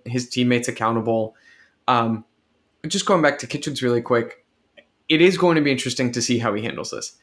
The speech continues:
This is not a ter-, territory that he's been in before, meaning been, being the head coach. Um, you know, I think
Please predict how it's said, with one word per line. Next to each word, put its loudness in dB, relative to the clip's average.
This 0
is -2
not 2
a 0
ter-, 0
territory 2
that 0
he's 0
been 0
in -2
before, -2
meaning -6
been, -2
being 0
the 0
head -4
coach. -4
Um, -6
you -2
know, -2
I -2
think -4